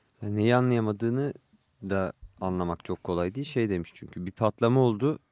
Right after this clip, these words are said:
ama maden ocağında çökme yok. İçeride kimse kalmadı. On yedi ölü, on sekiz yaralı var. Herkese geçmiş olsun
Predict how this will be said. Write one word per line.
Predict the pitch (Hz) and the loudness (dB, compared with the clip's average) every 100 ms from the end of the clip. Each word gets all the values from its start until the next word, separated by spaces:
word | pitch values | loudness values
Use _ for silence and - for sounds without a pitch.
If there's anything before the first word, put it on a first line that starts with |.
| _ | _
ama | 104 120 | 0 2
maden | 120 117 117 127 | 4 4 4 2
ocağında | 113 107 117 143 | 4 2 2 -2
çökme | - 117 - 170 | -4 -4 0 0
yok. | 139 - - | 0 -2 -14
İçeride | 113 127 117 127 | -4 2 2 2
kimse | - 117 139 | -4 -6 -6
kalmadı. | - 135 127 104 90 151 _ _ _ _ | 0 0 2 0 -2 -4 _ _ _ _
On | - 127 | -2 0
yedi | 127 101 101 | 2 2 0
ölü, | 120 | 0
on | 135 131 | 0 0
sekiz | 117 101 135 | -4 -8 -4
yaralı | 120 113 120 107 | -2 0 0 -2
var. | 139 - _ _ _ _ | -2 -6 _ _ _ _
Herkese | 127 131 127 117 | 0 0 0 -2
geçmiş | 135 127 - - | 0 -2 -4 -8
olsun | 104 95 90 | -6 -6 -10